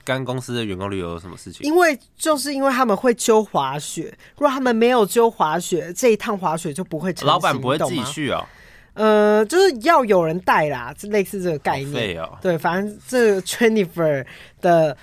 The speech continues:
Speaker 2: 老公呢，就在日本出了一些 trouble，就这 trouble 就是她老公被抓了。
Speaker 1: <laughs>
Speaker 2: 她老公在日本被抓了。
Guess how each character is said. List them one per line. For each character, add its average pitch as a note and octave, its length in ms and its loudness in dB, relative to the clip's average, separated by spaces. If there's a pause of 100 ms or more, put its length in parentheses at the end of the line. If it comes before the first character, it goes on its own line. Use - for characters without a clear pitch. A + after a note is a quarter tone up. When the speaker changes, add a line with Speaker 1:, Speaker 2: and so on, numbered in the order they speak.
(160)
Speaker 2:
老 D#3 240 -2
公 G#3 400 0
呢， G3 160 -2
就 G#3+ 100 -6
在 G#3 160 -4
日 A3+ 160 -2
本 D3 260 -2
出 - 200 -4
了 G3 100 2
一 F3+ 40 -4
些 G3+ 180 -4
trouble， G#3+ 560 0 (240)
就 B3 180 -2
这 A#3+ 140 0
trouble A3 420 0
就 F#3+ 160 -4
是 F3+ 380 -8 (200)
她 - 140 -6
老 F#3+ 140 0
公 G3 180 -4
被 G3+ 100 0
抓 F3+ 300 0
了。 E3+ 240 -4 (320)
Speaker 1:
<laughs> D4+ 1000 -2
Speaker 2:
她 E4 60 -6
老 C4+ 140 -2
公 A#3 240 -4
在 B3 180 -6
日 B3+ 140 -2
本 E3+ 200 -2
被 G#3+ 140 -2
抓 F#3+ 380 -8
了。 F3 240 -8